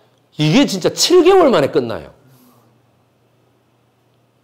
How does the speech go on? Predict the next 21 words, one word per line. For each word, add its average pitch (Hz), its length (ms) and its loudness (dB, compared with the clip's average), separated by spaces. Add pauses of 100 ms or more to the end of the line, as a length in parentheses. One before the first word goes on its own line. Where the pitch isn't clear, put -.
(600)
이 302 500 2
디마지오하고 247 640 2
결혼했을 233 600 0
때 180 160 -2
찍은, 208 460 -4
결혼하고 262 640 2
난 220 180 -4
뒤에 196 280 -2
바로 147 200 -4
찍은 208 280 -6
게 156 80 -4
뭐냐면 143 320 -6
그 226 400 -6
유명한 139 400 -6
지하철 220 420 -2
환기통에서 160 640 -6
이렇게 131 280 -8
치마 196 240 -10
올라가는 156 400 -4
거 101 80 -12
있잖아. 95 420 -18